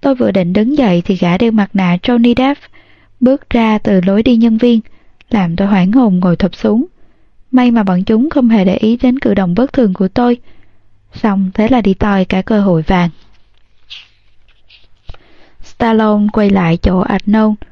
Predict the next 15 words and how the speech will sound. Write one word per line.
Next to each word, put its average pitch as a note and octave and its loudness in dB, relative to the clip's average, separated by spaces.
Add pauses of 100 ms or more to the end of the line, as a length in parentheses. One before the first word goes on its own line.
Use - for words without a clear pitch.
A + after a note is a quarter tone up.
(420)
Johnny A#3+ 2
trở F#3+ 0
vào G3 0
lối G#3 2
đi B3+ 2
dẫn G#3 0
đến A3+ 0
kho B3+ 0
an G#3 -2
toàn. F#3 -2 (880)
Bọn F3+ 0
Arnold G3+ 0
mở F#3 2
ba A3 0
lô, G#3+ 2